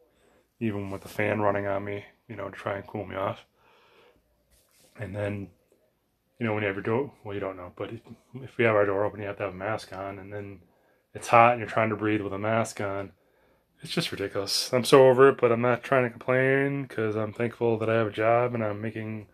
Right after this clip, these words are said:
some money, not as much as I'm worth, but I'm working on that too. I hope you're all, uh, I hope you all had time to maybe do something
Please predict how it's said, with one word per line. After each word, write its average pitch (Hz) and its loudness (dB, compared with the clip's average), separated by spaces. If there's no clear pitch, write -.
some 117 6
money, 113 2
not 113 0
as 107 -4
much 110 -2
as 107 -4
I'm 107 -2
worth, 160 6
but 127 6
I'm 113 4
working 117 4
on 117 6
that 110 4
too. 202 6
I 113 -4
hope 135 4
you're 127 10
all, 120 6
uh, 113 0
I 147 8
hope 196 8
you 175 10
all 165 12
had 147 4
time 147 2
to 113 -10
maybe 131 -4
do 120 -8
something 113 -4